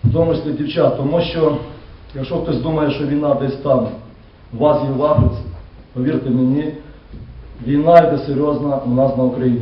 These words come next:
Кожного дня гинуть хлопці, кожного дня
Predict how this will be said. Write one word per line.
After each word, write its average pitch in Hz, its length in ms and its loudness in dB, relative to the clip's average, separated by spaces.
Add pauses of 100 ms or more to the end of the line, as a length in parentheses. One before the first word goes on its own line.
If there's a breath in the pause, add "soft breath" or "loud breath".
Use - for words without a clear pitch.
Кожного 147 380 0
дня 143 400 0 (220)
гинуть 131 320 -2 (400)
хлопці, 123 280 -4 (420)
кожного 147 360 0
дня 143 360 2